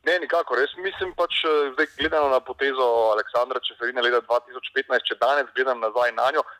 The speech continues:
mislim, da je bila napaka in takrat sem mislil, da je bila napaka. Ampak dobro, takrat, eh, ni bilo to, zdaj, da bi bilo mogoče, eh,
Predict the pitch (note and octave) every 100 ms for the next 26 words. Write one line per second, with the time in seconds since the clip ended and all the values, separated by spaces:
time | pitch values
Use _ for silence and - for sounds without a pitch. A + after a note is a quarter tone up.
0 | _ C#3+ - A#2+ A2+ A2 A2 G#2+ - D#3
1 | - C#3 B2 B2 C3 B2 A2+ A2 A2+ A2+
2 | A2+ A2+ A#2 F#3 E3 - - C3 - -
3 | D#3 E3 A#2 - A2 - E3+ G3 - _
4 | D3+ C#3+ D#3+ G3+ D3+ C#3 A#2+ - C3 -
5 | - - G#2+ B2+ A2+ G#2+ A2+ A2 A2 G2+
6 | _ A2+ A#2 - A#2 A#2+ A#2 G#2+ A#2 B2+
7 | - A2+